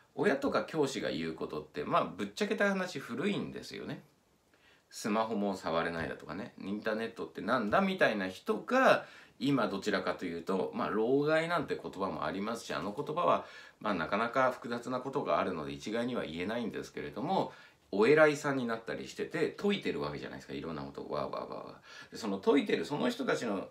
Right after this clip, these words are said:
マインドの中には存在してなかったような感覚っていうのが、現在我々は普通に持ってるわけなんですよ。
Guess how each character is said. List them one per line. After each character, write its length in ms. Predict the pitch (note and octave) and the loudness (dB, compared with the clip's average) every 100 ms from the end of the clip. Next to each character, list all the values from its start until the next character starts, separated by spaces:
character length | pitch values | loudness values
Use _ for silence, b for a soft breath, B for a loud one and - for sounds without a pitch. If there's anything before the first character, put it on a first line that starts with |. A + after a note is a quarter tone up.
| - | -6
マ 200 | G#2+ A#2 | -2 0
イ 60 | C#3+ | 2
ン 80 | |
ド 100 | D3+ | 2
の 60 | D3+ | 2
中 180 | D3+ C3+ | 2 0
に 100 | D#3 | -6
は 60 | |
存 300 | D#3+ G3+ B3 | -4 0 2
在 220 | B3 B3 A#3 | 2 2 0
し 60 | |
て 120 | - | -2
な 180 | A#3 A3 | 0 2
か 120 | C#4 E3+ | 2 0
っ 120 | - | 0
た 80 | C3+ | 0
よ 220 | B2+ A#2 | 2 2
う 20 | |
な 100 | F#2 | 0
感 240 | - F#2 F#2 | -2 -6 -6
覚 220 | F2 - | -6 -8
っ 20 | |
て 160 | - F#2+ | -6 -4
い 60 | |
う 40 | E2+ | -4
の 120 | A2+ | 2
が、 240 | G3 D3+ B B - | 4 4 B B -4
現 220 | B2+ B2+ | 0 0
在 120 | D#2+ | 0
我 200 | D2+ E2 | 0 0
々 220 | F2 F2 F2+ | 2 2 6
は 380 | - F2 - - _ | 6 6 0 -12 _
普 140 | - | -16
通 200 | - A3 | -2 0
に 100 | A3 | 2
持 160 | E3+ D#3 | 2 0
っ 80 | - _ _ - | -4 _ _ 0
て 100 | G2+ | 2
る 140 | D#2 | 2
わ 80 | D#2 | -2
け 100 | D#2 | -4
な 80 | C#2 | -10
ん 80 | C#2 | -10
で 100 | C#2 | -8
す 100 | D#2+ | -6
よ。 200 | D2+ | -6